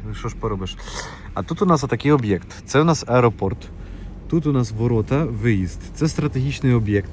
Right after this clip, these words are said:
так би можна сказати. Тут нельзя паркуватися на цей, тому що, якщо що, то тут будуть фу-фу-фу літати.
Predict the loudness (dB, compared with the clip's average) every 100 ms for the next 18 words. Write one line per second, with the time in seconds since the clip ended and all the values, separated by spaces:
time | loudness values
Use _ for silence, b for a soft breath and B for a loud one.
0 | -8 -4 0 2 2 2 0 0 0 -2
1 | -2 0 2 2 -2 -14 B B B B
2 | B 0 2 2 -4 -8 -4 2 4 6
3 | 4 2 4 4 4 4 2 4 2 4
4 | 2 2 0 0 -2 0 0 0 -2 -2
5 | 0 0 -2 -4 -4 -2 -4 -4 -2 0
6 | 0 -2 -2